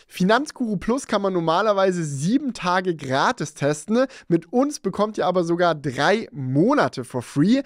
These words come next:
Dafür müsst ihr einfach die App downloaden, mindestens ein Konto verknüpfen und dann kann man oben rechts bei Profil den Code Crewcast eingeben. K R E W K A S T. Vielen Dank an Finanzguru für die Unterstützung.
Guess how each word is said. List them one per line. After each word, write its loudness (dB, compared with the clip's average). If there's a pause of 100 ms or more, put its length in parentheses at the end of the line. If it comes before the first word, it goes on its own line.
Dafür 2
müsst -4
ihr 2
einfach -2
die -4
App 0
downloaden, 2
mindestens -2
ein 0
Konto -2
verknüpfen -2
und -2
dann 2
kann -4
man 0
oben 0
rechts 0
bei 2
Profil 0 (260)
den 2
Code 2
Crewcast 0
eingeben. 4 (300)
K 4
R 2
E 0
W 0
K 0
A -2
S -4
T. 4 (160)
Vielen 4
Dank 0
an 2
Finanzguru 0
für -4
die 0
Unterstützung. -4